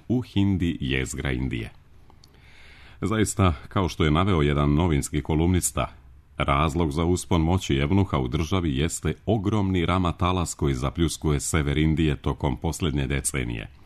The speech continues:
I nisu u pitanju samo evnusi, već i mnogi drugi koji veruju da je uspon moći evnuha zapravo ispunjenje raminog proročanstva. Moja dosadašnja argumentacija u ovom članku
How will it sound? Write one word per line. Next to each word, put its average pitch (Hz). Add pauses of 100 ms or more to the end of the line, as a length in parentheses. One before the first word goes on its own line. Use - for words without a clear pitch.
(460)
I 87
nisu 117
u -
pitanju 85
samo 90
evnusi, 71
već 69
i 73
mnogi 69
drugi 76
koji 71
veruju 67
da 62
je 60
uspon 98
moći 90
evnuha 78
zapravo 65
ispunjenje 82 (180)
raminog 67
proročanstva. 64 (1900)
Moja 160
dosadašnja 117
argumentacija 95
u 85
ovom 92
članku 98